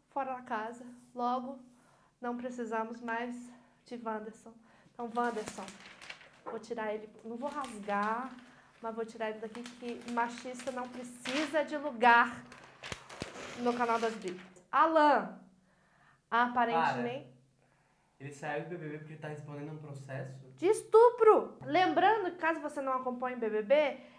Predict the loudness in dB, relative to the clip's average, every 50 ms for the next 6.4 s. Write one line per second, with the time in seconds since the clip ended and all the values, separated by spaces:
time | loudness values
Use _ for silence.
0 | -10 -4 -2 -2 -2 0 2 2 2 2 0 -2 -4 -4 -6 -8 -8 -2 0 0
1 | 2 2 0 -2 0 0 2 2 0 -2 -8 -14 -18 -20 -12 _ -6 -4 -4 -4
2 | -2 0 0 0 -2 -6 -18 -20 -20 -18 -8 -4 -2 -2 -2 -4 -6 -10 -16 -10
3 | -4 0 2 4 4 4 4 2 -2 -6 -10 -8 -2 2 4 4 4 4 2 0
4 | -4 -4 -2 0 2 4 4 2 2 -2 -6 -6 -6 -4 -2 -2 -2 -2 -4 -6
5 | -8 -8 -8 -6 -8 -8 -8 -8 -8 -8 -6 -6 -6 -6 -8 -6 -2 2 2 2
6 | 2 0 -2 -2 -4 -4 -6 -6